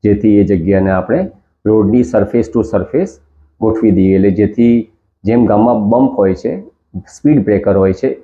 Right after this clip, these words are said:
એવી રીતે આ ખાડો હતો પણ ખાડાને આપણે પૂરી શકીએ છીએ. આવી રીતે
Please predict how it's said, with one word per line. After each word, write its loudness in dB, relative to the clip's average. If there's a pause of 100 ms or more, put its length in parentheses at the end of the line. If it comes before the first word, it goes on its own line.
એવી 2
રીતે 2
આ 0
ખાડો -2
હતો 0
પણ -2
ખાડાને 0
આપણે -2 (140)
પૂરી 2
શકીએ -8
છીએ. -4
આવી 0
રીતે -4